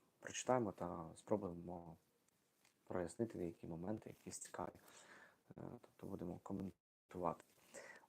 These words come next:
Отже, е, Євангеліє від Луки, і це, по суті, кін-, е, кінцеві вірші Євангелія, це двадцять четверта глава. «Коли Ісус воскрес із мертвих, — пише апостол Лука, — він став посеред учеників своїх і говорить їм:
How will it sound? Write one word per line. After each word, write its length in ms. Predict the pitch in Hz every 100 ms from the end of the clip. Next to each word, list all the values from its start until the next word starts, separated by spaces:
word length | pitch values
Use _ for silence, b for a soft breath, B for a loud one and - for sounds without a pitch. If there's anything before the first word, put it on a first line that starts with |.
| _
Отже, 540 | - 147 120 98 87 85 - - - 98
е, 140 | 101
Євангеліє 360 | 98 139 143 139
від 140 | 120
Луки, 600 | 110 101 - 110 131 143 151 -
і 120 | - -
це, 100 | 113
по 140 | -
суті, 600 | - 107 107 - 95 95 92 -
кін-, 240 | - 95 90
е, 60 | 104 92 101 101 101 - -
кінцеві 460 | 110 104 120 110
вірші 540 | 101 101 92 - 131 165 _ -
Євангелія, 540 | 110 110 110 98 95
це 140 | 90 101
двадцять 200 | 95 -
четверта 360 | - 90 -
глава. 340 | 92 92 113 139 B B B B B B B B B B
«Коли 200 | - 165 220
Ісус 300 | 196 190 160
воскрес 400 | 147 170 156 135
із 120 | 127
мертвих, — 560 | 127 151 170 180 - - _
пише 220 | - - 143
апостол 380 | 139 127 135
Лука, — 240 | 135 - 120
він 140 | 120
став 220 | 117 165
посеред 340 | 165 131 120 117
учеників 580 | 110 113 110 - 151 147
своїх 440 | - 135 127 -
і 40 |
говорить 520 | 131 131 156 143 135 143
їм: 200 | 135